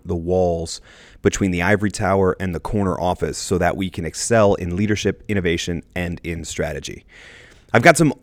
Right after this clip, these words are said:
awesome things planned for you. Our very first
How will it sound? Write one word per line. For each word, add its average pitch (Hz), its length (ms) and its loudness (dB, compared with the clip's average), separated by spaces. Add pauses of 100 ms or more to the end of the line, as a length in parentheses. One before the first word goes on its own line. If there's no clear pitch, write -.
(100)
awesome 139 460 4
things 123 260 2
planned 113 320 2
for - 100 -4
you. 113 120 4
Our 92 160 4
very 107 260 6
first 104 320 0